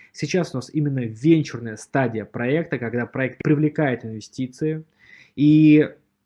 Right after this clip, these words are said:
так называемая плата за риск, венчурная премия для каждого инвестора — это именно,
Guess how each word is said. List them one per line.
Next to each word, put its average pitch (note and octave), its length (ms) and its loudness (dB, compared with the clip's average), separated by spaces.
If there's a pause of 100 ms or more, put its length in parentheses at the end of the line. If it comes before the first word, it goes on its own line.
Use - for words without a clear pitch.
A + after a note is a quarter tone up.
(140)
так D#3+ 180 -2
называемая D#3 520 -2
плата D#3+ 520 2
за A#2+ 180 -4
риск, D3+ 340 -2
венчурная B2 600 0
премия C3+ 400 0
для A#2 140 -6
каждого A#2 420 -4
инвестора — E3 460 -4
это D#3 340 -4
именно, C3 720 -6